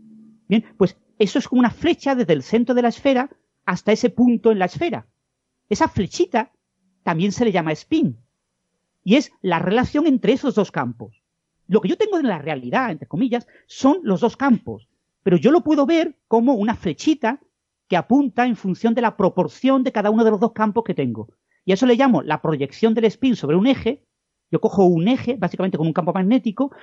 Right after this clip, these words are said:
yo proyecto el spin, tiene asociado un momento magnético, yo proyecto el spin y obtengo esa flechita,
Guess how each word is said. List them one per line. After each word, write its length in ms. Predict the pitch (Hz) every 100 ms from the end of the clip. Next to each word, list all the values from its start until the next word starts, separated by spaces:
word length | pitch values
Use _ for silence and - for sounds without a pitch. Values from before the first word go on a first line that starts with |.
| -
yo 240 | 190 226
proyecto 1080 | - 226 190 180 151 247 339 - - 139 - _ _ -
el 180 | 156
spin, 520 | 143 - 233 226 147 -
tiene 180 | 175 160
asociado 560 | - 151 185 165 139 -
un 160 | 165
momento 440 | 156 165 160 151 - _
magnético, 640 | - 151 185 269 - 190 277 -
yo 140 | - 453
proyecto 800 | - 233 202 190 143 277 285 -
el 60 | 277
spin 420 | - - 302 320 -
y 80 | 202
obtengo 300 | 196 247 247
esa 160 | 254 254
flechita, 760 | - 165 - - 285 202 233